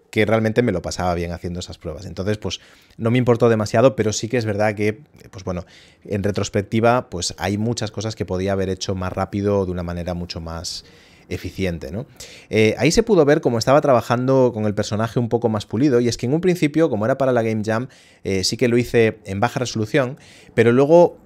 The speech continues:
una vez estaba puliendo el juego y demás, em, vi que todo tenía un aspecto un poco más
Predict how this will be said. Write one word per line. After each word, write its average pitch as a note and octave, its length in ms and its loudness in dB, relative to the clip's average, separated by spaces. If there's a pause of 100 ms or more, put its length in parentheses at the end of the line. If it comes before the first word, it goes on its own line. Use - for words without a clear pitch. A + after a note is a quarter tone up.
una A#2+ 240 0
vez D#3+ 140 2
estaba C3 340 2
puliendo A#2 320 2
el A2 60 0
juego B2 240 4
y A#2 40 2
demás, A#2+ 520 -2
em, G2 680 -2 (460)
vi A2 220 -8
que E3 280 0 (220)
todo E3+ 180 0
tenía F3+ 240 0
un D3+ 80 -2
aspecto - 360 -4
un A#2+ 80 -6
poco C3 220 -2
más B2 360 -6